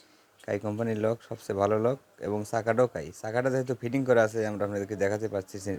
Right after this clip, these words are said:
পারতেছি না আর কি। তো অবশ্যই আপনারা দেখে শুনে কাজ করবেন। এবং আমাদের যে যারা কাজ করতে চান, আমরা দেশের বিভিন্ন জেলাতে কাজ করে থাকি, বিভিন্ন জেলাতে কাজ করে থাকি। এবং, আহ, প্রবাসী ভাইদের জন্য cash on delivery, মালামাল নিয়ে আপনার বাসায় যাব, পরে টাকা পেমেন্ট করবেন।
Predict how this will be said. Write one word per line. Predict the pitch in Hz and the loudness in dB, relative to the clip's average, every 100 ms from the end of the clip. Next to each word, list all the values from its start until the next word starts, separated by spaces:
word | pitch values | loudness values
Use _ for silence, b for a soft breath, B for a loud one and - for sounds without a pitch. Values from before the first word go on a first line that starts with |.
| - | 0
পারতেছি | 110 101 107 | 0 0 -6
না | 110 | -2
আর | 101 | -2
কি। | 90 113 - B B B B B B - | -2 -8 -8 B B B B B B -4
তো | |
অবশ্যই | 107 107 110 104 95 - _ _ _ - | -2 0 0 0 -2 -8 _ _ _ -10
আপনারা | 98 98 98 | -6 0 0
দেখে | 92 104 113 | 0 0 0
শুনে | 117 110 | -2 -2
কাজ | 104 98 | 0 0
করবেন। | - 95 113 113 | -2 -4 -2 0
এবং | 104 | 0
আমাদের | 104 110 120 110 | 0 2 2 0
যে | 110 | 0
যারা | 107 | 0
কাজ | 110 107 | 0 -4
করতে | - 98 92 | -2 -4 -2
চান, | 98 117 | -4 -4
আমরা | 107 101 | -2 0
দেশের | 95 101 | 0 -2
বিভিন্ন | 98 104 117 113 | -4 -2 0 0
জেলাতে | 101 92 | 0 -2
কাজ | 95 92 | -4 -6
করে | - 87 | -4 -6
থাকি, | 92 87 82 _ _ _ - - _ - - - - - 117 | -6 -10 -12 _ _ _ -20 -20 _ -20 -20 -20 -20 -16 -4
বিভিন্ন | 107 120 | 0 2
জেলাতে | 120 117 113 | 2 2 2
কাজ | 113 | 2
করে | - 110 | 2 0
থাকি। | 120 123 147 B B B B B _ _ | 0 -2 -2 B B B B B _ _
এবং, | 95 104 107 101 | -2 0 0 0
আহ, | 101 | 0
প্রবাসী | 98 110 120 127 | 0 2 0 2
ভাইদের | 123 117 | 4 4
জন্য | 113 117 | 4 0
cash | 117 107 | 2 0
on | |
delivery, | 107 98 92 90 85 - | 0 -2 0 0 -2 -6
মালামাল | 98 101 107 107 | -4 0 0 2
নিয়ে | 107 | 0
আপনার | 104 107 | 0 2
বাসায় | 104 104 117 | 2 2 2
যাব, | 117 131 - | 2 0 0
পরে | 104 | 0
টাকা | 95 98 95 | 2 0 -2
পেমেন্ট | 98 98 95 | -2 -4 -4
করবেন। | 87 78 | -8 -8